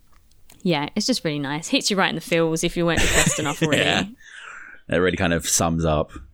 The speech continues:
Speaker 2: everything about his whole outlook on life. Like, you gotta, you know, if, you gotta support your people. If you support them, they'll support you. And it just, it, you know, it makes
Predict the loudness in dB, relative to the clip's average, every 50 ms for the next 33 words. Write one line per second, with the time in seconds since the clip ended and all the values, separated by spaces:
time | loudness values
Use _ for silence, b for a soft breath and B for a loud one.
0 | -14 -14 -14 -14 -6 -2 -2 0 0 0 -2 0 0 0 0 0 0 0 0 0
1 | 0 -2 0 0 2 0 2 0 -4 -6 -8 -6 -2 -2 0 0 0 0 0 2
2 | 2 0 0 -2 -2 -2 -2 -2 0 0 0 2 2 2 2 0 0 0 0 0
3 | 0 2 2 2 0 0 0 0 0 0 0 -2 -4 -6 -6 -4 -2 -2 0 0
4 | 0 -2 -2 0 0 2 2 2 0 0 0 0 0 0 0 2 2 2 2 2
5 | 0 -4 -8 _ _ _ -20 -20 -16 -6 -4 -4 0 0 0 2 2 2 2 2
6 | 2 2 2 2 2 0 -2 -2 -2 0 0 2 2 2 2 0 0 -4 B B
7 | B B B B 0 0 0 0 -2 0 0 0 0 0 -2 -2 0 2 2 2
8 | 2 0 0 0 0 -2 -2 -2 0 0 0 0 -2 -4